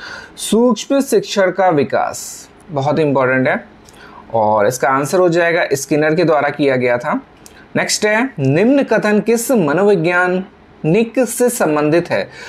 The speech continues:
सूक्ष्म शिक्षण से समझ शिक्षण को लघु क्रियाओं में बांट-, बांटता है। Option दिया गया आर N Bush से, Mac Alice से, या फिर Alan से, या फिर ईव से। तो इसका answer हो जाएगा Alan से।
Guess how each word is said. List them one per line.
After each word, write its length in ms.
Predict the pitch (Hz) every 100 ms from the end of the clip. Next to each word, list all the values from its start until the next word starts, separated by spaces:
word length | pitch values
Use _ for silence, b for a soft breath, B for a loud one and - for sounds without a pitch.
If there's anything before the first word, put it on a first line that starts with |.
| B
सूक्ष्म 540 | - 247 302 - 381 339
शिक्षण 440 | - 226 233 214
से 140 | 214
समझ 280 | 208 196 180
शिक्षण 400 | 180 185 - 214
को 120 | 202
लघु 360 | 170 147 160 226
क्रियाओं 340 | 196 170 156
में 180 | 151 170
बांट-, 640 | 131 120 113 - - 151
बांटता 760 | 139 123 127 123 123 - 240 302 - -
है। 500 | - - - B B B B B
Option 260 | 196 233 254
दिया 160 | 240
गया 200 | 208 220
आर 420 | 214 - 160 208 -
N 280 | 151 156 135
Bush 380 | 147 196 - - - -
से, 400 | - 202 196 208 - - -
Mac 300 | 123 147 170 -
Alice 480 | 135 139 190 214 -
से, 320 | 202 202 202 202
या 80 |
फिर 200 | 156 180 -
Alan 320 | 151 165 196
से, 180 | 202 202
या 180 | 175 151
फिर 260 | 170 185 185
ईव 280 | 202 220 214
से। 360 | - 135 98 - - - - - - - - - - - - - - - - - - - - - - - - - - - - - - - - - - B -
तो 60 | 110
इसका 220 | - 175
answer 220 | 180 185
हो 100 | 196
जाएगा 380 | 190 185 185 -
Alan 340 | 131 139 160 180
से। 320 | - 208